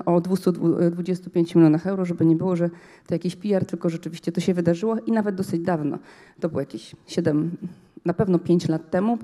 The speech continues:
E, później dostała grupa W P Holding. I teraz chciałam państwu pokazać, że jeśli państwo porównają sobie,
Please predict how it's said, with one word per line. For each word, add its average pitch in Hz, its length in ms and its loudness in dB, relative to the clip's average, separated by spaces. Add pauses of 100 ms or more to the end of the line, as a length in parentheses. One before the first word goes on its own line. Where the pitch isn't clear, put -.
(160)
E, 180 140 0
później 214 300 0
dostała 185 320 -4
grupa 180 280 -4 (320)
W 165 260 4
P 151 260 0 (360)
Holding. - 520 -2 (1040)
I 208 60 0
teraz 247 200 4
chciałam 226 200 2
państwu 220 220 -4
pokazać, 214 340 -4 (400)
że 180 100 0
jeśli 233 180 0
państwo - 240 -2
porównają 180 480 2
sobie, 151 380 -4